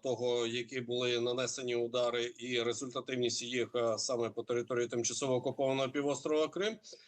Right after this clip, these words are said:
Але хочу одразу звернути увагу, що коли ми говоримо про удари про за-, по засобам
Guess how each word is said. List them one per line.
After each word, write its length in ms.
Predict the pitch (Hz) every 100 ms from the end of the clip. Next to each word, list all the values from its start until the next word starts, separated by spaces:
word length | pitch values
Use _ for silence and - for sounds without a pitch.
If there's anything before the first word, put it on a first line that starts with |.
| _
Але 260 | 147 160 165
хочу 360 | - 170 180
одразу 480 | 151 147 165 151 147
звернути 440 | 131 143 151 135 156
увагу, 480 | 135 147 175 147
що 340 | 123 - 147 123
коли 400 | - 135 143 135
ми 220 | 123 135
говоримо 460 | 120 127 131 135 131
про 200 | 147 147
удари 460 | 139 135 143 127
про 300 | 120 135 139
за-, 280 | 120 143 151
по 160 | - 143
засобам 520 | 127 139 - 123 120